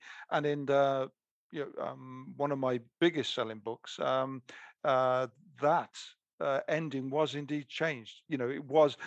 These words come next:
it was as it, it just developed a, a nature, a, an identity of its own, and it's, you know, tended to steer itself towards that one. So, no, that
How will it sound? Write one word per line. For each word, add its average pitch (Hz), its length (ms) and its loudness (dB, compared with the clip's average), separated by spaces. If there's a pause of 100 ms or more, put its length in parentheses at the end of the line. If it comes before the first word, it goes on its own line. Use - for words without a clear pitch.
(160)
it 170 160 2
was 156 140 -2 (100)
as 190 140 2
it, 214 140 -2
it 190 220 -2
just - 220 -6
developed 175 520 2
a, 165 180 2 (340)
a 156 60 0
nature, 156 640 0
a, 151 240 -4 (160)
an 143 160 4
identity 147 520 0
of 131 100 -4
its 139 160 -6
own, 139 240 2
and 143 120 -4
it's, - 440 -10 (100)
you 180 100 0
know, 135 80 2
tended 160 400 -6
to 160 80 -12
steer 175 500 0
itself 185 380 -4
towards 180 280 -6
that 208 100 -4
one. 185 140 -2
So, 147 140 -2 (280)
no, 151 320 0
that 160 240 0